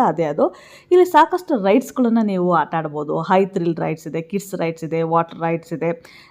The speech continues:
ಲ್ಯಾಂಡ್ ರೈಡ್ಸ್ ಇದೆ, ಮತ್ತು ಹೈ ಥ್ರಿಲ್ ವಾಟರ್ ರೈಡ್ಸ್ ಅಂತ ಕೂಡ ಇದೆ. ಇನ್ನು ಅದ್ರ ಜೊತೆಗೆ ಕೆಲವು ಅಟ್ರಾಕ್ಷನ್ಸ್‌ಗಳು ಬಂದ್ಬಿಟ್ಟು ಗೂಸ್ ಪಾಂಡ್ ಇದೆ, ಮತ್ತು ಫ್ರೆಂಡ್ಲಿ ಫಿಶ್ ಕೂಡ ಇಲ್ಲಿದೆ. ಆ, ಅದೇ ಹೇಳಿದ್ನಲ್ಲ, ಈ ಥರ ರೈಡ್ಸ್ಗಳನ್ನ ಎಂಜಾಯ್ ಮಾಡ್ತಕ್ಕಂಥವ್ರಿಗೆ ಇದು ಸ್ವರ್ಗ.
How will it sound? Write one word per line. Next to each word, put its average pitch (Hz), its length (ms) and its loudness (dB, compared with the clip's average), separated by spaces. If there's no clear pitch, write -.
ಲ್ಯಾಂಡ್ 196 320 6
ರೈಡ್ಸ್ 175 320 0
ಇದೆ, 160 240 -4
ಮತ್ತು 294 220 -6
ಹೈ 240 300 0
ಥ್ರಿಲ್ 262 440 0
ವಾಟರ್ 185 280 2
ರೈಡ್ಸ್ 190 340 -2
ಅಂತ 147 200 -10
ಕೂಡ 160 200 -4
ಇದೆ. 220 220 0
ಇನ್ನು 302 80 4
ಅದ್ರ 285 180 4
ಜೊತೆಗೆ 359 320 -2
ಕೆಲವು 262 220 2
ಅಟ್ರಾಕ್ಷನ್ಸ್‌ಗಳು 226 720 0
ಬಂದ್ಬಿಟ್ಟು 196 440 0
ಗೂಸ್ 196 520 -2
ಪಾಂಡ್ 180 220 0
ಇದೆ, 180 140 0
ಮತ್ತು 185 240 -2
ಫ್ರೆಂಡ್ಲಿ 175 320 0
ಫಿಶ್ 180 240 -12
ಕೂಡ 165 200 -2
ಇಲ್ಲಿದೆ. 156 420 -4
ಆ, 185 200 0
ಅದೇ 214 120 4
ಹೇಳಿದ್ನಲ್ಲ, 233 400 2
ಈ 202 40 -4
ಥರ 196 140 0
ರೈಡ್ಸ್ಗಳನ್ನ 240 720 4
ಎಂಜಾಯ್ 220 280 2
ಮಾಡ್ತಕ್ಕಂಥವ್ರಿಗೆ 226 760 -2
ಇದು 208 200 0
ಸ್ವರ್ಗ. 190 520 -2